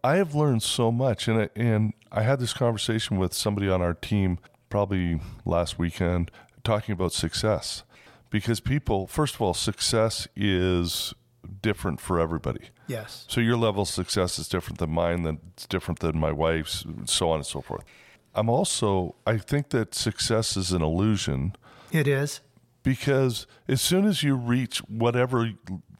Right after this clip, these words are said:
Speaker 1: goal you want, you go, "Oh, boy, I'm successful." No, now there's something else I wanna do. And now there's some, suc-, success isn't the destination.
Speaker 2: No, it's not.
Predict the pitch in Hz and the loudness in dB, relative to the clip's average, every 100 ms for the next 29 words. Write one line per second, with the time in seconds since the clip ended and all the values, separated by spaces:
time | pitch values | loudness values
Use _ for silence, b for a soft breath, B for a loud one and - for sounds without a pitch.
0 | 104 101 110 123 123 101 101 95 117 151 | -12 0 2 4 0 0 -2 0 2 2
1 | 92 131 b b b 113 117 98 120 82 | 0 -6 b b b 0 2 2 0 -2
2 | - - 117 80 - 95 - 123 151 117 | -10 -2 0 0 0 -4 0 -2 -2 -10
3 | B B 143 147 98 131 127 117 127 - | B B 0 2 2 2 0 0 -2 0
4 | 107 135 151 87 76 50 - - B B | 0 2 0 -2 -2 -4 -8 -12 B B
5 | B 117 120 127 117 117 101 B B - | B 2 2 2 -2 -4 -4 B B -4
6 | 143 - - - - - 143 - 202 - | 0 0 0 -2 0 0 0 2 2 2
7 | 151 143 127 123 117 113 - 117 147 220 | 0 0 0 0 0 -2 0 2 2 0
8 | - - _ 165 160 143 135 - 127 120 | -2 -8 _ 2 4 2 0 -2 -2 -2
9 | 123 | -6